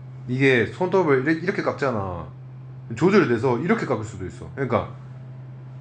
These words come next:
이렇게 깎는 걸 이렇게 깎을 수도 있다는 거지. 이렇게 하고 날이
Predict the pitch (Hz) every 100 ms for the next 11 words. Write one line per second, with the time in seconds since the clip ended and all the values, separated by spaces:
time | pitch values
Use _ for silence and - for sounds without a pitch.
0 | - - - - 214 269 240 - 190 196
1 | 196 190 220 359 - - - - 143 196
2 | 240 - 156 135 - 107 - 101 95 85
3 | - - - - - - - - - 139
4 | 151 151 151 151 107 117 147 196